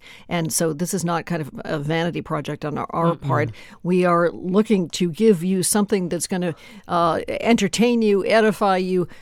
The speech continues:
Speaker 1: make you more curious, give you a deeper understanding of an issue going on. And we hope that because you listen to it, and you appreciate it clearly, or you wouldn't be listening,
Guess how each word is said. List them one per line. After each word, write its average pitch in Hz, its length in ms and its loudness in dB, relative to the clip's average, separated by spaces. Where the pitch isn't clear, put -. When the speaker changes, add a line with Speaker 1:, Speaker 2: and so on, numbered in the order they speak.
Speaker 1:
make 220 260 4
you 214 80 4
more 196 240 4
curious, 196 640 0
give 202 300 2
you 202 300 2
a 170 180 -4
deeper 196 520 0
understanding 165 760 -2
of 156 80 -4
an 160 100 -2
issue 165 300 -4
going 147 360 -4
on. 135 220 -4
And 190 320 2
we 220 220 -4
hope 233 240 -4
that 202 180 0
because - 340 -10
you 214 120 -2
listen 185 400 -4
to 160 180 -4
it, 151 160 -2
and 170 200 -2
you 160 100 0
appreciate 165 560 -4
it 160 100 -8
clearly, 170 460 -2
or 170 80 -2
you 147 160 -4
wouldn't 156 220 -4
be 143 80 -6
listening, 151 420 -6